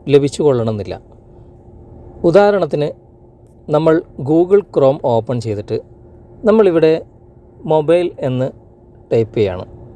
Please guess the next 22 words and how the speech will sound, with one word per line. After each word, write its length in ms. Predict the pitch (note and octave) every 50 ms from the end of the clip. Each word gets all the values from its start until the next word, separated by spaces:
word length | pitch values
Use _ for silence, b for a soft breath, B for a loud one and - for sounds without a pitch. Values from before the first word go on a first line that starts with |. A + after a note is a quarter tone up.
| - - - -
ടൈപ്പ് 180 | D#3 C#3+ - -
ചെയ്തിട്ട് 320 | D#3 C#3+ C3+ A#2 C#3+ C#3+ D#3+ - - - - - - - - - - - - - - F#3+
നമ്മൾ 160 | E3 D#3 D#3 C#3+ -
സെർച്ച് 240 | D#3 C#3 A#2+ - -
ചെയ്യുമ്പോൾ 320 | C#3+ B2+ A2+ G#2+ A#2+ C3+ - - - - - - - - - - -
വളരെ 320 | F3 F3+ G3+ G3 G#3+ A3 G#3+ G#3 - _ - -
കുറഞ്ഞ 500 | E3 D#3 D#3 D#3 E3 F3+ F#3+ G3 G#3 G#3 F#3 -
സൈറ്റുകൾ 400 | D3+ C3 B2 A#2 - C3 C3 C3 B2 A#2+
മാത്രമേ 360 | G#2+ G#2 - - A2 G#2+ A#2+ E3 G#3 - - - - - - - - - - - C#3
ഇപ്പോൾ 200 | A#2+ C#3 C3 C3 - - - - - D#3
ഇവിടെ 180 | C3+ B2 B2 D3+ A3
നിങ്ങൾക്ക് 240 | E3+ C3+ A#2+ A2+ - D3
കാണാൻ 180 | B2 A2+ A2+ G#2+ -
സാധിക്കുകയുള്ളൂ. 520 | - G#2+ G2+ G2 F#2+ - G2+ F#2 F2 E2+ D#2 - - - - - - - - - - - - - -
കൂടുതൽ 360 | G3+ G3+ G#3+ A3 A3+ A3 G3+ F#3+ - - - -
സൈറ്റുകൾ 480 | F#3 D3 C#3+ C3+ C3 D3 C#3 C#3 C#3 - C#3 B2
ഓപ്പണായി 360 | A#2+ A2+ A2+ C#3 B2 A#2+ A#2+ A#2
വരുന്നില്ല. 320 | A2 G#2 G2+ G#2+ G#2 G2 G2+ - B2
അപ്പം 220 | B2 D#3 E3 E3 D#3
നമ്മൾ 220 | D3 C#3+ D3 D#3+ F3+ F#3 E3
ഉദ്ദേശിക്കുന്ന 500 | C#3 B2 D3 D3 D3 - - D#3 D3 D3 C#3+ -
സൈറ്റ് 340 | - B2+ A2+ A2+ G#2+ - C#3